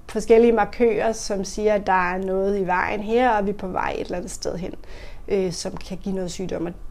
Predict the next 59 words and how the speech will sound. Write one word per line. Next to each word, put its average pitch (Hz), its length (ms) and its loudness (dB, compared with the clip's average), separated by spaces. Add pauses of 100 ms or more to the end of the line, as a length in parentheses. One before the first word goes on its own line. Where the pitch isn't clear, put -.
og - 80 -6
der 180 100 0
vil 180 140 -2
man 180 160 -2
så - 160 -6
ligesom 175 280 -6
skulle - 320 -8
følge 196 340 -2
folk - 300 -2
og 196 80 -4
måle 196 200 -2
det 208 80 -6
flere - 240 -6
gange 220 340 0
og 214 60 -2
se, - 240 -4
hvad - 140 -4
der - 60 -6
udvikler 180 500 -6
sig - 280 -10
og - 60 -12
sådan, - 220 -10
ikke? 262 140 -2 (380)
Vi 214 80 0
finder 247 240 8
hele 277 200 8
tiden 277 220 6
nye 269 160 8
biomarkører. 269 880 2 (340)
Øh, 208 300 4
den 214 140 4
udvikling 190 420 -2
er - 40 -10
stadigvæk 294 420 2
i 277 60 -2
gang, 247 280 0
og 220 60 -4
den 202 120 -2
har 202 80 -4
været - 120 -4
i - 40 -6
gang - 180 -6
i - 40 -6
lang 277 300 2
tid, - 180 -4
og 202 340 -4
vi 196 80 -6 (260)
alle 220 200 6
håber 208 200 2
jo 208 100 6
ligesom, 202 220 0
at - 60 -2
man 196 160 -2
finder 208 260 4
noget, 196 200 0
der 202 60 -2
kan 196 140 -6
sige 202 240 -2
noget 196 320 0